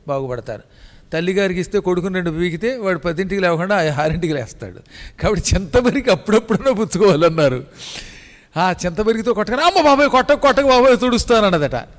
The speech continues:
ఈ చీపురు కట్టొచ్చుకుని ఆ గుహంతా తుడిచింది. జీవితంలో ఎప్పుడు ఇంట్లో తొడవలేదు. వాళ్ళ ఆయన తుడిచాడు పెళ్ళైనప్పటి నుంచి ఇల్లు.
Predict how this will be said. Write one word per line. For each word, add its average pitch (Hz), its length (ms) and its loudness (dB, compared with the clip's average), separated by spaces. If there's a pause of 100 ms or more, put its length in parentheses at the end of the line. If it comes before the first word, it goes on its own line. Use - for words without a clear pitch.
(140)
ఈ 196 120 -6 (100)
చీపురు 226 260 -4
కట్టొచ్చుకుని 214 540 -4
ఆ 233 60 0
గుహంతా 175 520 -2
తుడిచింది. 185 420 -2
జీవితంలో 233 540 -4
ఎప్పుడు 226 280 -2
ఇంట్లో 220 280 -4
తొడవలేదు. 220 540 2 (540)
వాళ్ళ 190 180 -2
ఆయన 214 180 -2
తుడిచాడు 202 400 -4
పెళ్ళైనప్పటి 185 640 -4
నుంచి 156 180 -6
ఇల్లు. 147 200 -8